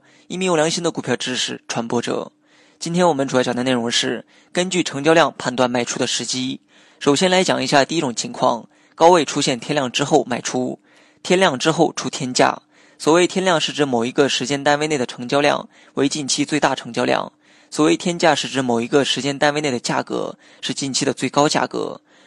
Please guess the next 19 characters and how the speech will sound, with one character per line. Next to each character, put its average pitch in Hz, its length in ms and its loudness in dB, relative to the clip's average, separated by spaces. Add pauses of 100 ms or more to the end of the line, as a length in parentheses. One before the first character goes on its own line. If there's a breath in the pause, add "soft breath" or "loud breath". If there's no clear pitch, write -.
高 170 160 10
位 175 180 6
出 - 140 -6
现 131 180 -2
天 139 180 -4
量， 139 300 0 (280 soft breath)
一 151 120 0
般 160 160 8
是 143 100 -2
庄 147 220 -2
家 147 100 4
大 151 140 4
量 131 160 0
派 135 160 -2
发 139 160 2
筹 127 180 -2
码 135 160 0
所 127 200 -4
致， 127 360 -6